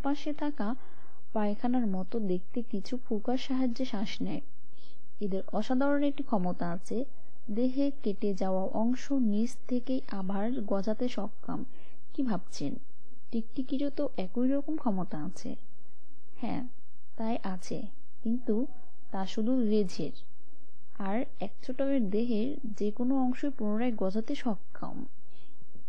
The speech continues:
এমনকি স্পাইনাল কর্ড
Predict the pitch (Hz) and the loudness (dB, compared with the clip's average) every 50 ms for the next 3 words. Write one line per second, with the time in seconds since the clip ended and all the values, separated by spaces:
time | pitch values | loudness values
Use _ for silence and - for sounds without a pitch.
0 | - - - - - - - - - - - - - - - - - - - - | -2 -2 -2 -2 -2 0 0 0 0 0 0 0 0 0 0 0 0 0 0 0
1 | - - - - - 208 208 226 262 285 311 - - 220 202 233 277 - - - | 0 0 0 0 0 0 2 2 2 2 2 2 2 2 2 2 2 0 0 -2
2 | - - - - - - - - - - - - 233 220 - - - 269 269 269 | -2 -2 -2 0 0 0 0 0 -2 -2 -2 -2 -2 -2 -2 0 0 0 2 2
3 | 262 285 285 285 277 285 - - 202 190 190 185 | 2 2 2 2 0 0 0 2 2 2 2 2